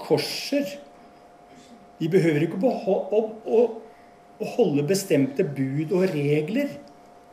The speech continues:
eller innfri noen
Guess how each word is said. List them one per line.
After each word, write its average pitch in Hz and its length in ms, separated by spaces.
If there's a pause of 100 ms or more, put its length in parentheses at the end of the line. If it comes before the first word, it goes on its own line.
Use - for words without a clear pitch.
(1200)
eller 170 340
innfri 147 640 (640)
noen 190 320